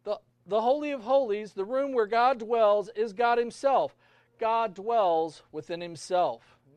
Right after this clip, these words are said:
You can go back and look at our, uh, sermon on Trinity Sunday to consider that further. And all things came into being through him. Apart from him, nothing came to being that has come into being. All of this,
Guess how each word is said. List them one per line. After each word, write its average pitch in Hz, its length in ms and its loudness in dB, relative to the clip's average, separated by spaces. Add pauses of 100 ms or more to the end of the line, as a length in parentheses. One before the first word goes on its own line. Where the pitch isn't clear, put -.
(140)
You 147 60 -20
can 147 100 -20
go 143 100 -10
back 151 360 -8
and 131 100 -20
look 147 240 -18
at 139 80 -20
our, 139 360 -16 (760)
uh, 120 160 -16
sermon 165 500 -10
on 139 200 -12
Trinity 156 400 -10
Sunday 151 520 -6
to 131 100 -16
consider - 460 -12
that 139 260 -8 (320)
further. 151 520 -6 (1000)
And 175 100 -10
all 269 340 4
things 240 720 -6
came 233 260 -4
into 220 160 -6
being 202 480 -6
through 240 280 -8
him. 196 380 -2
Apart 254 480 0
from 220 160 -6
him, 220 220 -6
nothing 226 300 -4
came 233 240 -10
to 220 80 -8
being 202 420 -8 (280)
that 175 140 -8
has 170 180 -10
come 180 240 -8
into 165 160 -12
being. 143 400 -10 (1160)
All 339 260 4
of 247 100 -8
this, 226 300 -4